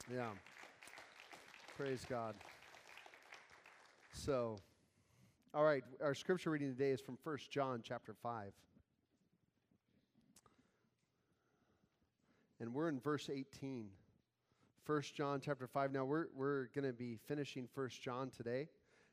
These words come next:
And next week, we're starting the book of Mark. So we're gonna go through the life of Christ, and that'll be good. So if you have friends that aren't familiar with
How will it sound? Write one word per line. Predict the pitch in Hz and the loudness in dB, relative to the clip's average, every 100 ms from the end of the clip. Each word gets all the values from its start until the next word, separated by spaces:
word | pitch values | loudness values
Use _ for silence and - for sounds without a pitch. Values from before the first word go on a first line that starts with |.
| _ | _
And | 131 120 | -2 0
next | 123 143 - | 2 2 0
week, | 151 151 | -4 -2
we're | 143 | -4
starting | 123 139 135 135 | -2 0 0 0
the | |
book | 110 131 | -2 -4
of | 117 110 | -4 -2
Mark. | 123 113 - - - _ _ _ | -2 -2 -6 -20 -20 _ _ _
So | - - | -8 -6
we're | 117 120 | -4 -2
gonna | 127 113 | -2 -2
go | 127 123 | -2 -4
through | - 135 | -2 -2
the | 117 | 0
life | 113 120 - | 0 0 -4
of | 110 | -12
Christ, | - 127 123 123 - | -6 -2 -2 -4 -8
and | 110 | -6
that'll | 120 120 | -2 -2
be | 113 | -2
good. | 123 123 | 0 0
So | 120 143 123 - - - | 2 2 2 -4 -8 -4
if | 139 | -2
you | 147 196 | 2 2
have | 196 185 - | 4 0 -2
friends | - 160 185 131 107 - - - | -4 -2 0 -2 -6 -14 -14 0
that | 135 | 2
aren't | 143 147 - | 2 -2 -4
familiar | 147 139 147 156 | 0 2 2 2
with | 143 | 0